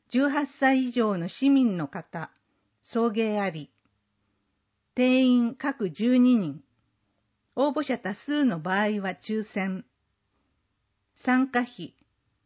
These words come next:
所得に応じた利用料負担のほか、材料費等は自己負担となります。申し込み、五月十四日水曜日まで電話で受付、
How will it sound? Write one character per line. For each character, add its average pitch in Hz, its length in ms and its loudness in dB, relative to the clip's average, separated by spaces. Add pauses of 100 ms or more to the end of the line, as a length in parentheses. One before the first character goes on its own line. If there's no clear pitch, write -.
(160)
所 - 180 -4
得 294 300 0
に 269 160 6
応 254 160 4
じ 233 160 -4
た 226 180 0
利 190 140 -6
用 277 240 2
料 196 240 -2
負 - 100 -14
担 214 300 -2
の 214 120 0
ほ 190 120 -4
か、 185 320 -8 (640)
材 240 280 2
料 277 220 2
費 202 220 -4
等 214 340 -2
は 143 180 -8 (240)
自 196 60 -8
己 285 180 -4
負 - 80 -12
担 262 280 2
と 185 120 -4
な 165 140 -2
り 165 140 -4
ま 165 160 -4
す。 - 320 -20 (1500)
申 254 200 2
し - 180 -10
込 247 140 0
み、 233 320 -2 (540)
五 277 120 2
月 277 320 0
十 262 240 2
四 180 180 0
日 - 220 -6
水 277 320 0
曜 285 220 2
日 202 120 -2
ま 175 200 -2
で 151 220 -10 (320)
電 240 240 4
話 233 120 2
で 214 120 -2
受 196 240 -4
付、 - 460 -10